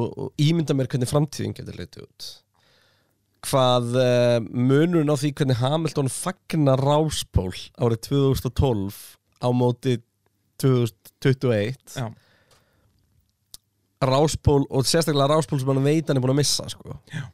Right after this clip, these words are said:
Speaker 1: Bara að hafa náð ráspólnum. Þú veist, það var þetta ennþá hann svo að sanna sig. Hann var svona frekar til í að verða, hann, hann hefði alltaf tekið heimsmeistaratitil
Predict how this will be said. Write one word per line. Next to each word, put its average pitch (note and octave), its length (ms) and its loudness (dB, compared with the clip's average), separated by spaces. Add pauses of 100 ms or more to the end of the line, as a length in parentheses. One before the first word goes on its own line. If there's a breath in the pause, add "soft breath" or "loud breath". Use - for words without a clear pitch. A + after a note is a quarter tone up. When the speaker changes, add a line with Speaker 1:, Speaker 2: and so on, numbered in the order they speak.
Speaker 1:
Bara B2+ 160 2
að B2 60 0
hafa C3 100 2
náð C#3+ 240 2
ráspólnum. C#3+ 560 -2
Þú - 80 -12
veist, A2+ 140 -6
það A#2 80 2
var A#2 100 -2
þetta B2 200 2
ennþá D3 340 0
hann D3+ 160 0 (100)
svo F3 160 0
að D3+ 80 -2
sanna F3+ 240 0
sig. E3 140 -6 (500)
Hann B2 80 0
var A#2+ 80 2
svona C3 200 2 (760 soft breath)
frekar D3 480 2
til D#3 240 2
í D3+ 80 6
að D3 80 2
verða, D3 220 4 (640)
hann, C#3 160 2
hann C3+ 320 2
hefði C#3 140 6
alltaf D3 180 -6
tekið D3+ 240 4
heimsmeistaratitil D3+ 560 0